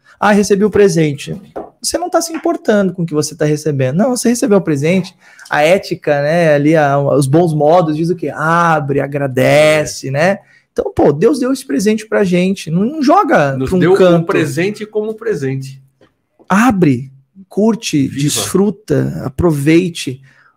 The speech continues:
Speaker 1: viva isso. Fale pras pessoas que você ama hoje.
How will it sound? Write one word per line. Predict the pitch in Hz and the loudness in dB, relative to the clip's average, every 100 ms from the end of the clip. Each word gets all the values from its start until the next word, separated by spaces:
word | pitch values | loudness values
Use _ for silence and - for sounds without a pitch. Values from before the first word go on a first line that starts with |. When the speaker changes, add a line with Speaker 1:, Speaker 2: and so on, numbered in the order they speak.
| _ | _
Speaker 1:
viva | 127 131 196 175 175 165 | -2 2 2 2 2 2
isso. | 156 147 - | 2 -2 -6
Fale | - - 196 | -4 0 0
pras | 196 180 | 0 -4
pessoas | 175 165 175 | -4 -4 -4
que | - | -2
você | 170 165 - 156 | -2 -2 0 4
ama | 156 170 165 165 - - | 6 4 2 -2 -2 2
hoje. | 170 180 175 139 123 | 6 6 6 2 -4